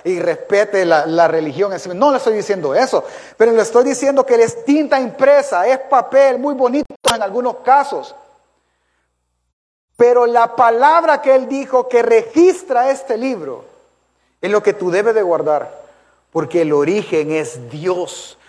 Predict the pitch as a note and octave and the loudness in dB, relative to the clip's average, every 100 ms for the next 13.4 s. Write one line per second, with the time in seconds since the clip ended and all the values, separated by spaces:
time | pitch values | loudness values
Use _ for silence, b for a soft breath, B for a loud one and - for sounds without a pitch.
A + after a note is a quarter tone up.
0 | b _ F3 D#3 F3 F#3+ A3 G3 - - | b _ -2 0 0 0 -2 -6 -10 -14
1 | F#3 E3 G3 B3 A#3+ G3 F3 F#3+ C3 - | -12 -2 0 2 0 0 -2 -4 -6 -14
2 | - _ _ _ _ _ _ _ _ _ | -20 _ _ _ _ _ _ _ _ _
3 | _ G3 G#3 G3 A#3+ C4 B3+ - A3 G#3+ | _ 0 0 2 0 0 -2 -2 -2 0
4 | A3+ A#3 A#3 F#3+ F#3 A#3 A#3 G#3 A3+ A3+ | 2 0 0 -4 -2 0 0 2 0 0
5 | G3+ A3 G#3 G#3 A3+ G#3 F#3 E3+ A3+ G#3+ | -4 -4 0 2 2 0 -2 -4 -4 -2
6 | G3+ G3+ - - - A#3+ F3+ G#2+ - - | -2 -2 -6 -12 0 0 0 -6 -14 -20
7 | - E3+ B3+ C#4 C4+ A3 A#3 A3+ C#3+ - | -16 -4 2 2 2 2 0 0 -4 -14
8 | - _ _ _ _ _ _ - A3+ A3+ | -20 _ _ _ _ _ _ 0 0 2
9 | A3+ B3 B3 A#3 G#3+ A3+ G#3+ A3+ A#3 G#3+ | 4 4 2 0 2 2 4 4 2 0
10 | G#3+ G#3+ G#3+ G#3 - G3+ F#3 A#3+ B3+ G#3 | -2 -2 -4 -4 -4 -8 -2 -2 -2 -4
11 | - B2+ C3 - _ _ _ _ _ _ | -8 -10 -12 -20 _ _ _ _ _ _
12 | _ G3 F#3+ F#3+ G3 F#3+ F3 E3+ - F#3 | _ -2 0 0 -2 2 2 2 -2 -4
13 | F3+ A3+ A#3+ B2+ | 0 0 0 -2